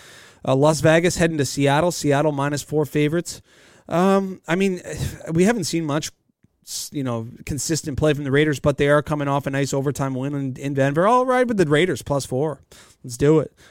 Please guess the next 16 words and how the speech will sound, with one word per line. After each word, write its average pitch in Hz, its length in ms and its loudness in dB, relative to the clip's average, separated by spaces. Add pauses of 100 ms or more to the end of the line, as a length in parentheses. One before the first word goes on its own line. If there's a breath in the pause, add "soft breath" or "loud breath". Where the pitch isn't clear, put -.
Could - 100 -20
see 165 120 0
that 139 200 2
being 139 280 -2
a, 127 260 0
uh, 120 300 0
a 123 40 -6
tie 127 220 -2
game, 127 300 -4
like 117 100 -6
a, 113 140 -6 (160)
uh, 120 120 -6
sorry, 120 260 -4
a - 20 -2
three-point 131 520 -6
game. 131 280 -6